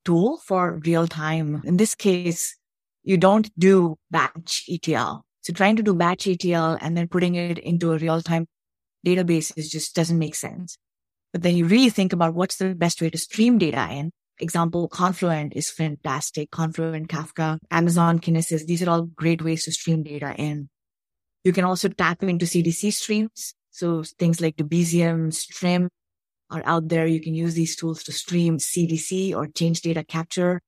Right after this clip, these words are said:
from your database. So that's part of how do you ingest data. And then if you think about any data stack, you ingest,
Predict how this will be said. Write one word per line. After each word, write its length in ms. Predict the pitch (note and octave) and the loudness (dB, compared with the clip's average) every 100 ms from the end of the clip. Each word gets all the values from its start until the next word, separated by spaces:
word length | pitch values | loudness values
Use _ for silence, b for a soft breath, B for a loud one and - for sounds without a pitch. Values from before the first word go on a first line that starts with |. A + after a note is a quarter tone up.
| _ _ _ | _ _ _
from 300 | - - E3+ | -6 2 4
your 120 | E3+ E3 | 4 2
database. 600 | F3 E3+ E3+ E3+ E3+ - _ _ _ | 2 2 2 0 -2 -8 _ _ _
So 100 | F3+ | 0
that's 140 | - | 0
part 280 | - F#3 F3+ | 0 4 4
of 120 | E3+ | 2
how 140 | D#3+ | 0
do 80 | D#3+ | 0
you 80 | D#3+ | -2
ingest 440 | D3+ D3 F3 F3+ | -2 -2 -2 -2
data. 240 | - - - - _ _ _ _ _ _ _ _ _ _ _ | -6 -10 -12 -20 _ _ _ _ _ _ _ _ _ _ _
And 180 | G3 F#3 | 0 2
then 320 | F#3 F#3 F3+ | 2 2 2
if 100 | F3+ | 0
you 80 | G3 | 2
think 180 | A#3+ A#3+ | 4 4
about 180 | A#3 F#3+ | 6 4
any 200 | F#3+ F#3+ | 4 4
data 260 | F#3 F3+ | 4 2
stack, 360 | F3 F3 E3 E3+ | 0 -4 -4 -4
you 100 | E3 | -2
ingest, 480 | E3+ F3 G3 G3+ - | 2 2 2 0 -2